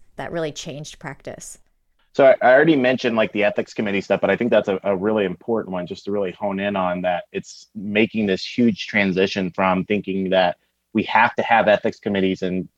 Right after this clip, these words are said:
Speaker 2: programs with professional clinical ethicists staffing. And one of the things I think that was really, really interesting in, in some of the poll data was that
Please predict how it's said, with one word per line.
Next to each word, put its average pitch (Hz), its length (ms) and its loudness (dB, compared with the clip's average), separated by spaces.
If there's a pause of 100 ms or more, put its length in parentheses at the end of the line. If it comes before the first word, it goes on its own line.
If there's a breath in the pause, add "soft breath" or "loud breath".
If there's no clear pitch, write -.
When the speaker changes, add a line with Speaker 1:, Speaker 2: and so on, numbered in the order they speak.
Speaker 2:
programs 101 420 2
with 98 160 -2
professional 95 460 -4
clinical 95 340 -2
ethicists 90 320 -2
staffing. 101 480 0 (380 soft breath)
And 120 120 6
one 131 160 8
of 175 60 8
the 160 100 8
things 139 180 4
I 117 60 6
think 120 200 0
that 110 160 2
was 92 160 0
really, 110 480 2
really 110 260 2
interesting 98 640 -6
in, 98 380 0
in 98 160 -8
some 113 120 0
of 104 60 0
the 90 80 -2
poll 139 320 4
data 92 460 4 (320)
was 104 500 4
that 104 220 0